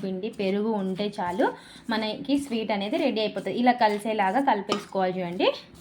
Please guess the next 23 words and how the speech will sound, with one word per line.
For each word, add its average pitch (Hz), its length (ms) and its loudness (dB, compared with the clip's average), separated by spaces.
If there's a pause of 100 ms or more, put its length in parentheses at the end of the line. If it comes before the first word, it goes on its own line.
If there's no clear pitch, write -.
(500)
మనకి 220 300 -4
చక్కెర 226 360 2
అనేది 220 220 0 (120)
ఇందులో 240 260 6 (100)
బాగా 202 340 4
కలిసిపోవాలి. 190 680 2 (320)
ఇప్పుడు - 180 -2
ఇలా 214 220 2
పట్టుకుంటే 240 480 0
మనకి 277 280 0
కట్టేకి 214 440 -4
రావాలన్నమాట. 180 520 -2 (100)
ఇప్పుడు 262 200 -6
రావడం 208 240 0
లేదు 196 140 -6
కాబట్టి 190 200 -4 (360)
కొంచెం 277 400 6 (100)
ఆయిల్ 226 220 4
అయితే 220 180 -2
వేసుకుందాం. 196 560 -4
మరి 226 180 0 (1300)
చూసారు 247 260 0
కదా, 294 120 2